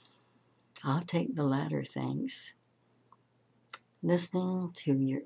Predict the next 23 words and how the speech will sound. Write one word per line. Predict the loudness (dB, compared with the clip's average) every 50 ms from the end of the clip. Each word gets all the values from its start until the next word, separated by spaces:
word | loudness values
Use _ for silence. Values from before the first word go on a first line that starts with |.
| -2 2
inspiration, | 2 4 4 4 2 0 -2 0 0 0 0 0 -2 -2 -2 -2
to | -2 -2
the | -2 -2 0
divine | 0 0 0 2 2 2 2 2 2 0 -2 -4 -12 -20 -20 _ _ _ _ -2
within | -2 -2 -2 -2 0 4 4 6 6 6 4
you, | 4 4 2 0 -2 _ _ _ _ _ _ _ -20 _ _ _ _ _ _ _ _ _ _ _ _ _ -6 -4
is | -2 -2 -2
what | -4 -4 -4
tells | -2 -2 0 0 0 -2 -4
you | -6 -6
what | -8 -8 -6
to | -8 -6 -6
do. | -6 -6 -6 -8 _ _ _ _ _ _ _ -20 _ _ _ _ _ _ -20 -12 -2 0
And | 2 2 2
so | 2 2 0 0 0
it | -2 -6
is. | -8 -8 -6 -6 -6 -6 -8 _ _ _ _ _ _ _ _ _ _ _ _ _ _ _ _ _ _ _ _ -16
Thank | -16 -12 -12 -12 -12 -12 -6 2 6 6 6 8 6
you | 4
for | 4 4 2 6
being | 8 10 10 10 8
here | 8 6 6
today | 4 2 -4 -4 -4 -4 -4 -10